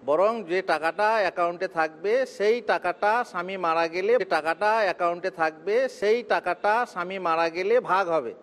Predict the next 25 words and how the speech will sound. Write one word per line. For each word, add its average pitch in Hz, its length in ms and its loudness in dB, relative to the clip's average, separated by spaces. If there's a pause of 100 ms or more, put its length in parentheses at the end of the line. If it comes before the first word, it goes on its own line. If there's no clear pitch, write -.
(480)
যেভাবে 160 600 2
ওয়ারেসরা 175 480 2
ভাগ 143 220 0 (120)
পায় 240 200 0
সেভাবে। 185 520 0 (120)
তার 202 160 2
মধ্য 208 320 -2
থেকে 226 440 2
স্ত্রী 254 400 -4
যদি 214 200 -4
সন্তান 202 460 0
না 202 220 0
থাকে 240 460 2 (240)
তাহলে 156 240 0
কত? 190 300 2 (720)
একের 160 220 -2 (120)
চার, 117 240 -2
চার 175 140 2
আনা 160 180 0
পাবে। 123 280 -6 (220)
সন্তান 175 420 -2
থাকলে 208 340 0
দু 208 140 2
আনা 185 200 0
পাবে। 131 280 -4